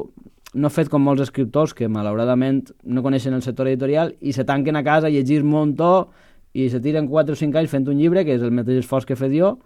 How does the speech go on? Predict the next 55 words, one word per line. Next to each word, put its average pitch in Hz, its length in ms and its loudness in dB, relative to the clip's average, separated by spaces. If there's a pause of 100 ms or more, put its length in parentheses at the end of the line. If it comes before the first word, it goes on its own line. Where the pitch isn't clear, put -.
(420)
però 135 180 2
no 135 140 2
fan 151 160 2
l'altre 135 320 2
llibre, 123 320 2
que 113 80 0
és 113 80 -4
el 113 80 -4
de, 113 100 0 (380)
l'altre 135 240 0
esforç, 123 300 -4
que 123 40 -4
és 120 60 -4
el 127 80 0
de 123 80 2
divulgar, 135 580 2
el 110 140 -2
de 107 80 -4
parlar 110 320 -4
a - 20 -2
la 123 140 0
gent, 147 320 2
«Oye, 151 180 0
que 135 60 0
estarà 135 320 -2
això, 156 400 4 (240)
t'interessa 135 480 0
això?». 151 220 4 (100)
Jo 143 80 6
ja 156 60 4
he - 20 4
anat 160 160 2
fent 151 160 0
aquest 127 160 -2
camí 101 240 -6 (240)
i 117 80 0
l'he 113 100 0
fet 123 220 -4
alhora. 110 300 -2 (420)
Ha 104 80 -6
sigut 117 240 -2
treball 120 260 0
doble, 147 360 2 (680)
però, 127 240 2
clar, 135 240 2
quan 127 80 2
un 131 80 2
editorial 131 400 0
veu 147 240 4
un 127 80 4
llibre 123 240 2
complet, 127 400 0
com 110 160 -4
dius 117 240 -4
tu 156 140 2